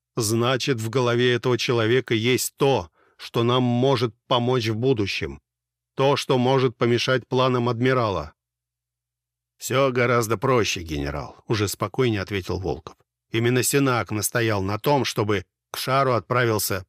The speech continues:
прорыв. У него тогда с президентом неплохой тандем сложился. Они с ним на пару даже тогдашнего премьера Никотина свалить умудрились. Правда, подозреваю, что сам Сенак в той операции лишь роль статиста играл.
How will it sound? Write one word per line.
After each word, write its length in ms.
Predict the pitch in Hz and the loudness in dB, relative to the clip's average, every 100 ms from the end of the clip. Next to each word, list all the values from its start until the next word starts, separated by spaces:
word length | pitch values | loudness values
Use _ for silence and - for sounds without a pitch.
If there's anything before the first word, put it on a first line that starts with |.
| - | -6
прорыв. 560 | 113 117 107 80 - _ _ _ _ - | 0 0 0 -4 -10 _ _ _ _ -4
У 80 | 123 | 0
него 240 | 131 123 | 2 2
тогда 260 | 123 123 120 | 2 2 0
с 80 | |
президентом 800 | - 127 123 123 143 117 113 87 _ _ - | 0 0 2 2 2 2 0 -4 _ _ -2
неплохой 640 | 117 98 110 - 170 196 | 0 2 -2 2 4 4
тандем 580 | - 190 147 151 139 85 | 4 2 2 2 0 0
сложился. 760 | - 95 80 78 - - - - _ _ - | -4 -4 -4 -6 -6 -8 -8 -12 _ _ -6
Они 220 | 113 113 | -2 0
с 80 | 110 | 2
ним 200 | 127 - _ _ | 0 0 _ _
на 160 | 151 151 | 0 0
пару 420 | - 147 101 95 | 2 2 2 -2
даже 360 | 101 104 95 92 _ - | -2 -2 -2 -6 _ -6
тогдашнего 580 | - 117 120 - 120 113 | -4 0 0 2 0 0
премьера 480 | 131 135 131 151 131 | 2 2 4 2 2
Никотина 720 | 131 147 202 113 - 80 76 | 2 2 2 0 -2 -6 -6
свалить 460 | - - 104 90 92 | -4 0 0 0 -2
умудрились. 600 | 113 113 95 76 - - _ _ _ _ _ | 0 0 0 -2 -8 -12 _ _ _ _ _
Правда, 340 | 123 120 107 107 | 0 0 2 0
подозреваю, 600 | 113 120 127 131 131 104 | 2 2 2 2 2 0
что 180 | - 113 | 0 0
сам 280 | 147 139 | 2 0
Сенак 400 | 110 139 139 131 | 0 0 0 0
в 60 | - | -2
той 220 | 147 120 | 0 2
операции 500 | 104 127 127 101 127 | 2 0 0 0 0
лишь 260 | 123 120 - | 2 0 0
роль 280 | 120 135 107 | 2 2 0
статиста 600 | - 127 311 180 - 92 | -2 -2 0 -2 -2 -4
играл. 380 | 87 76 - | -2 -4 -6